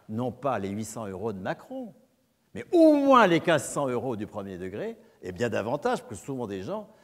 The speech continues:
euh, qui peuvent passer une épreuve de qualification et avoir un salaire de trois, quatre mille euros.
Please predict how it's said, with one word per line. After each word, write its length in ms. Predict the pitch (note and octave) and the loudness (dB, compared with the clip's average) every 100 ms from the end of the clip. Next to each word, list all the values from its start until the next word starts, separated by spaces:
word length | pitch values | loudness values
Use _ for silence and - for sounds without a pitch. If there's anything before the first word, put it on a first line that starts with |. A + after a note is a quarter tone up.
| _ | _
euh, 140 | A2+ A2 | -10 -10
qui 240 | - D#3 | -10 -12
peuvent 240 | A2+ C3 - | -8 -8 -6
passer 280 | A2 - | -8 -8
une 60 | C3+ | -10
épreuve 240 | G#2+ A#2+ F#2+ | -8 -8 -8
de 80 | |
qualification 800 | G2 F2 E2+ D#2 F2+ F#2+ - G3+ | -8 -10 -12 -14 -12 -12 -10 -10
et 20 | |
avoir 240 | A#2+ F#2+ F2+ | -8 -10 -12
un 40 | |
salaire 260 | F#2 G2+ D3 | -12 -14 -12
de 80 | G#2 | -14
trois, 200 | - A2+ | -14 -14
quatre 180 | F#2 | -14
mille 140 | G2 A#2+ | -14 -10
euros. 280 | A3 A#3+ | -10 -10